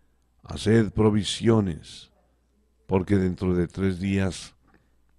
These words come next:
pasaréis el Jordán, para entrar a poseer la tierra que el Señor vuestro Dios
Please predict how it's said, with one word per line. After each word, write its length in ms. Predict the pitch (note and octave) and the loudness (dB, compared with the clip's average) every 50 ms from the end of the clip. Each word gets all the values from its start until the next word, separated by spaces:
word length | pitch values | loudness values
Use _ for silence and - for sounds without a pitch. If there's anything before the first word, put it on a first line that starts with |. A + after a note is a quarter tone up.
| _ _ _ _ _ - | _ _ _ _ _ -6
pasaréis 560 | F#2+ F2+ - - F2 D#2+ E2 F#2 F#2 F2 E2 | -6 -4 -4 -2 -2 -2 0 0 0 0 0
el 140 | F2 F2+ F2 | -2 -2 -2
Jordán, 500 | - - F2+ E2 E2+ D#2+ D#2+ D#2 C#2 C2 - _ _ _ _ _ _ _ _ _ _ _ _ _ _ _ _ _ _ | -2 -2 -2 -2 -2 -2 -4 -4 -6 -8 -14 _ _ _ _ _ _ _ _ _ _ _ _ _ _ _ _ _ _
para 220 | - F2 F2 F2 F2+ | -6 -4 -2 0 0
entrar 460 | F2+ E2+ D2 - F2+ G2+ G#2 G#2 G2 | -2 -2 -2 -2 0 0 2 2 0
a 80 | G2 F2 | 0 -2
poseer 500 | - F#2 F2 - - F#2 F#2+ F#2+ F#2+ F#2 | -2 -4 -4 -4 -2 -2 -2 0 0 0
la 140 | F#2 F2+ | -2 -2
tierra 680 | - - G2 F#2+ A2 A#2 A2+ - G#2+ A2+ G#2+ G#2 G2 - _ _ _ _ _ _ _ _ _ _ _ _ | -4 -4 0 2 4 4 4 2 2 0 0 0 -2 -6 _ _ _ _ _ _ _ _ _ _ _ _
que 100 | - - | -10 -8
el 100 | C#2 - | -8 -8
Señor 340 | - - D2 D2+ F2+ G2 F#2+ | -6 -6 -2 0 0 0 2
vuestro 400 | E2 F2+ F#2 F2 - - F2+ E2+ | 2 0 -2 -2 -2 -4 -6 -4
Dios 420 | D#2+ F2 F2 E2+ E2 - - - | -4 -2 -4 -4 -4 -6 -10 -14